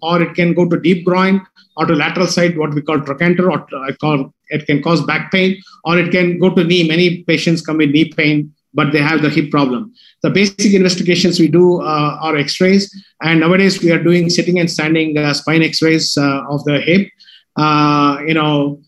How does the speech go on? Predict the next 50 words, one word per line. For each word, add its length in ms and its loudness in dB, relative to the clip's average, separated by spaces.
we 140 0
do 120 4
M 160 2
R 140 0
I 140 0
or 160 0
M 180 0
R 200 0
orthogo-, 400 0
uh, 300 -4
orthography, 920 0
and 200 0
a 100 0
three 140 4
D 80 4
C 160 2
T 140 2
can 180 0
be 80 2
done 220 0
for 260 -2
the 140 -2
trauma 680 0
conditions. 540 0
And 140 -2
hip 160 2
block 220 2
is 100 4
a 40 2
very 220 0
common, 460 0
uh, 180 -2
procedure 500 0
that 160 0
I 120 0
do 160 2
quite 240 -2
a 260 -2
lot. 340 -2
And, 340 0
uh, 280 -2
treatment 420 0
is, 400 0
uh, 160 -4
same 260 2
as 180 -2
knee, 260 0
O 120 0
A, 360 0
rest, 280 -2